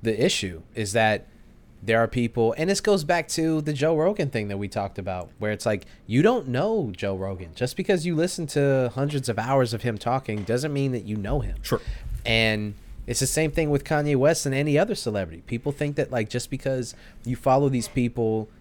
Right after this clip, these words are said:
Speaker 1: and they expose a lot of themselves to you means that you know them, and you don't know them. You don't
Speaker 2: Right.
Speaker 1: know these personal situations, and you certainly don't know, like,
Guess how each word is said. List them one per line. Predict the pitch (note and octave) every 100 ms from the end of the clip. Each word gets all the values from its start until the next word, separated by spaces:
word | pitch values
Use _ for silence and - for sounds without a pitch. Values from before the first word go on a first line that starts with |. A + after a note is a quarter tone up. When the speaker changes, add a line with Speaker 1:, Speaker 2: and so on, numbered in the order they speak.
| - - -
Speaker 1:
and | A#2 A2+ A2 G#2 G2 F2+
they | A#2 A#2+ - -
expose | - - A#2 B2+ B2+
a | G#2
lot | G#2+ A#2
of | G#2+
themselves | G#2 - A2+ G#2 G2
to | - - C#3+
you | G#2+ G2+
means | G2+ G#2+ G2
that | G2+ - F2
you | F#2+ G#2+
know | G2+ B2+ C3+
them, | G2+ E2+
and | F#2
you | G2+
don't | B2 C#3 B2
know | A#2 G#2
them. | E2 E2
You | F2+
don't | F2+ A2
Speaker 2:
Right. | B2
Speaker 1:
know | A#2+ B2 B2 B2 - - - - -
these | A2 A2+ G#2
personal | - A#2+ - G#2+
situations, | - G#2+ G2+ G#2+ G#2 G2+ F#2+
and |
you | A2
certainly | - C4 D4 C#3
don't | B2 A#2 A2
know, | A2 G#2 G2 - - -
like, | G#2+ G#2